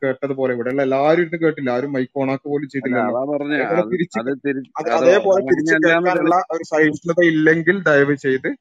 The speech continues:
Speaker 1: താങ്കൾക്ക് പോകാവുന്നതാണ്. ഇവിടെ
Speaker 2: അല്ല.
Speaker 1: പറയുന്നത് തിരിച്ച് പറയുന്നതൊന്ന് കേൾക്കുക,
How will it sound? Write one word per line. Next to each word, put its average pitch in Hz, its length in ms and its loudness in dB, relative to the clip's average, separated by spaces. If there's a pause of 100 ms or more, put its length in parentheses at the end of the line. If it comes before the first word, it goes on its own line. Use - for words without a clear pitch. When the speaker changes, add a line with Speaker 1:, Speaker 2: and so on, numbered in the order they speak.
(100)
Speaker 1:
താങ്കൾക്ക് 127 420 -6
പോകാവുന്നതാണ്. 120 600 -4 (460)
ഇവിടെ 139 160 0
Speaker 2:
അല്ല. 160 200 -2
Speaker 1:
പറയുന്നത് 160 260 0 (160)
തിരിച്ച് 180 240 -6
പറയുന്നതൊന്ന് 196 540 2
കേൾക്കുക, 180 420 2